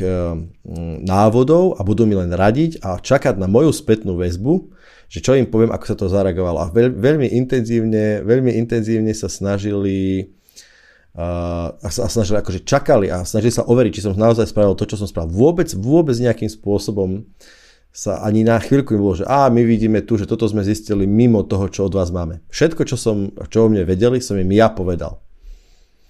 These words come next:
Hej, čiže akože to je tiež také, že, že, vie-, že napríklad Microsoftu sa posielajú nejaké metadáta, hej, priamo na Windowse, keď sa inštaluje, e,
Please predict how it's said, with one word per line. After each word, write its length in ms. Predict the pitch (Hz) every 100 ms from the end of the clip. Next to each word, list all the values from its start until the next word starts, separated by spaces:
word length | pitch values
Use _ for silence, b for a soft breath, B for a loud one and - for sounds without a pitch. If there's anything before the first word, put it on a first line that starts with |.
| _ _ - _ -
Hej, 160 | 101
čiže 160 | 107 98
akože 260 | 113 - 113
to 40 | 117
je 60 | 107
tiež 160 | 123
také, 320 | 127 123 95 87
že, 200 | 90 90 87 78 55
že, 240 | 85 85 85 82 82 82 80 - - _ -
vie-, 240 | 123 127
že 80 | 98
napríklad 320 | 107 92 92
Microsoftu 480 | 117 117 120 120 -
sa 160 | 113
posielajú 640 | 107 143 - 104 92 87 80
nejaké 400 | 76 92 92 -
metadáta, 560 | 87 - 98 95 85 -
hej, 80 | 95
priamo 240 | 107 104
na 160 | 90 92
Windowse, 320 | 104 107 101
keď 240 | 98 98 90
sa 0 |
inštaluje, 560 | 101 - 117 120
e, 20 | 147